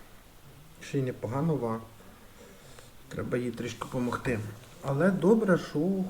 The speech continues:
хоча б війну я буду грати дома. Так. Люся.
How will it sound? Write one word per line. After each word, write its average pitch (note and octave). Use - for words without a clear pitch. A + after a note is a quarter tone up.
хоча D#3+
б F3+
війну F3
я G3
буду D#3
грати C3+
дома. A2+
Так. -
Люся. C3+